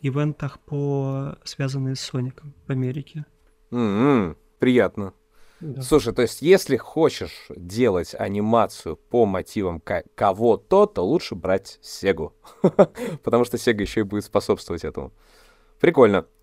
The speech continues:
Speaker 2: Здорово. А, м, ты не про-, м, других-то персонажей ты хочешь трогать или нет вообще когда-либо? Или ты так всё будешь сидеть вот на исключительно тематике Соника? Или всё-таки планируешь в дальнейшем переходить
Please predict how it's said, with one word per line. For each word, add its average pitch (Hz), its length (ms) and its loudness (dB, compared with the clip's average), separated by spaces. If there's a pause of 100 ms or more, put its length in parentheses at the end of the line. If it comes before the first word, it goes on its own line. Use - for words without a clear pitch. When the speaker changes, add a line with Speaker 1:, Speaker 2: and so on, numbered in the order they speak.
Speaker 2:
Здорово. 101 560 4
А, 98 420 0
м, 87 520 -10
ты 151 140 0
не 165 160 2
про-, 170 200 4
м, 131 160 2
других-то 135 480 -2
персонажей 107 500 -2
ты - 140 -8
хочешь - 300 -2
трогать 117 340 0
или 107 140 -4
нет 101 180 -4
вообще - 220 -8
когда-либо? 90 420 -2
Или 104 60 0
ты 98 80 -8
так - 160 0
всё - 100 -6
будешь 107 300 -2
сидеть 104 320 -4
вот 98 200 -8
на 90 560 -2
исключительно - 480 -10
тематике - 400 -6
Соника? - 500 -4 (420)
Или 127 180 2
всё-таки 107 540 4
планируешь 113 720 2
в - 40 -18
дальнейшем 104 640 -4 (160)
переходить 98 600 -4